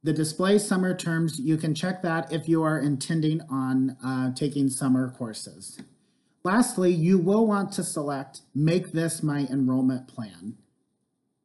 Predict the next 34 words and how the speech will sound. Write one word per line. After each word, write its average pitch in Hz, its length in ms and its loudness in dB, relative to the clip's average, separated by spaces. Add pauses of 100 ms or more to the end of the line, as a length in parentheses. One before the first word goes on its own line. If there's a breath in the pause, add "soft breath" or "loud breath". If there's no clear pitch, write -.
(1000)
This 196 180 0
box 208 380 0
needs 202 160 4
to 185 80 0
be 175 140 2
checked 170 340 -4
for 151 260 -4
enrollment 151 540 0
and 147 160 -2
degree 147 320 0
audit 143 400 -8
purposes, 127 560 -4
but 151 200 -4
don't 180 220 -2
worry, 165 380 0 (260 soft breath)
the 135 120 -2
plans 165 400 -2
can 139 260 -2
always 170 320 0
be 180 180 0
edited, 160 540 -2
so 135 140 -4
don't 151 280 -4
feel 170 140 0
like 156 240 -2
you 151 140 2
are 139 100 -2
locked 139 380 -8
into 139 340 -2
what 131 320 -2
you 139 80 0
put 131 300 -6 (240)
in 120 180 -2
here. 101 320 -8